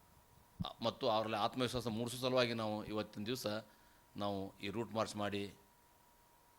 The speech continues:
ನಾವು ಜನರಲ್ಲಿ ಒಂದು ಸಂದೇಶ ಕೊಟ್ಟಿದ್ದೀವಿ. ಹಬ್ಬ ಹರಿದಿನಗಳಲ್ಲಿ ಸಣ್ಣ ಪುಟ್ಟ ಸಂಚಾರ ಅಸ್ತವ್ಯಸ್ತ ಆಗುವುದು ಸಾಮಾನ್ಯ,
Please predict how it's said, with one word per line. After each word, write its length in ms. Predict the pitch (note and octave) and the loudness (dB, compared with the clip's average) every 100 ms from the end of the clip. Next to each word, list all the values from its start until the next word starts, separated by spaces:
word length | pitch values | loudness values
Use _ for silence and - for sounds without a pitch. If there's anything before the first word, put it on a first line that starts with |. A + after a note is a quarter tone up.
| - | -6
ನಾವು 160 | G2 F#2+ | -4 -2
ಜನರಲ್ಲಿ 440 | F2 G#2+ A2 G#2 G2+ | 0 0 0 -2 -2
ಒಂದು 200 | G2 E2+ | -4 -6
ಸಂದೇಶ 340 | G2 G#2+ G2+ A2 G2+ G2+ - - - - | -2 0 2 0 -2 -6 -10 -20 -20 -12
ಕೊಟ್ಟಿದ್ದೀವಿ. 420 | G2 A2 G#2+ B2+ D#3 - - - - - - - - - - - - - - | -6 -2 0 0 -2 -8 -20 -20 -20 -20 -20 -20 -20 -20 -20 -20 -20 -20 -14
ಹಬ್ಬ 220 | - G#2+ A#2 | -2 2 4
ಹರಿದಿನಗಳಲ್ಲಿ 580 | A#2 A#2+ A#2+ A#2+ B2 F3 A3 - - - - - - | 4 4 4 4 4 2 -2 -12 -20 -20 -20 -20 -16
ಸಣ್ಣ 300 | - G#2 A#2 | -4 -2 0
ಪುಟ್ಟ 280 | - A#2 - A#2 - - - - - - - - - - - - - - - - - - - - - - - | -2 -2 2 0 0 -10 -20 -20 -20 -20 -20 -20 -20 -20 -20 -20 -20 -20 -20 -20 -20 -20 -20 -20 -20 -20 -8
ಸಂಚಾರ 440 | - A2+ C#3+ C3+ B2+ | -2 2 8 10 10
ಅಸ್ತವ್ಯಸ್ತ 380 | A#2 - B2 A2 | 4 4 2 6
ಆಗುವುದು 300 | A#2 A#2 A#2+ - | 6 6 0 0
ಸಾಮಾನ್ಯ, 420 | G2+ A2 A#2+ | 2 2 2